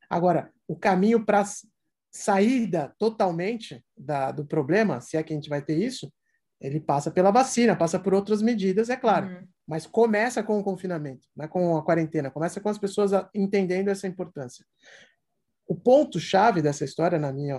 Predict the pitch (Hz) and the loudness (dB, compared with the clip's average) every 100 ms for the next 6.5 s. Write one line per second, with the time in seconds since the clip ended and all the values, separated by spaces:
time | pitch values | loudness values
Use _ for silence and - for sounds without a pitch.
0 | 131 139 - 127 143 190 185 - 127 _ | -8 -14 -14 -8 -2 0 0 -4 -10 _
1 | _ _ _ - 175 196 190 170 190 180 | _ _ _ -8 -2 2 2 2 0 2
2 | 165 165 156 - 170 214 151 - 185 185 | 2 2 -2 0 0 0 -4 -4 -2 0
3 | 160 165 156 190 220 135 - _ _ - | 0 -2 0 0 -2 -4 -12 _ _ -18
4 | - 165 - 208 214 208 180 - 233 277 | -12 -10 0 0 0 -2 -4 2 2 2
5 | 226 220 160 151 151 135 214 262 226 185 | -2 -2 -4 -4 -8 -4 -4 -2 -2 -2
6 | 185 247 - 143 | -2 -4 -8 -14